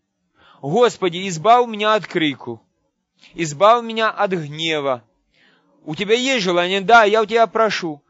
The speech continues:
Так смотрите, чтобы это желание исполнилось, я должен не подчиняться, когда хочется кричать и гневаться?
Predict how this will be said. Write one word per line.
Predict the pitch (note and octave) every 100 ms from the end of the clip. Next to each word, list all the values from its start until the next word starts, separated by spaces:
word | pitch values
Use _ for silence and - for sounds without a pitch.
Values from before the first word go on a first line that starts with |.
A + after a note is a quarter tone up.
| _ _ _ _ _ _
Так | G3
смотрите, | E3+ G3+ G3+ E3
чтобы | - G3 G3+
это | G#3
желание | F3+ G#3 G3+ F#3
исполнилось, | F3 - F#3 E3 D#3+ F3
я | F3
должен | E3 B3 C4+ G3 E3
не | F3
подчиняться, | E3+ F#3+ - F#3 E3+ D3 -
когда | D3+ D3+
хочется | E3 D3 C#3 D3+
кричать | C#3 C3+ D#3+ C#3
и | -
гневаться? | B2+ B2+ A#2+ A#2 -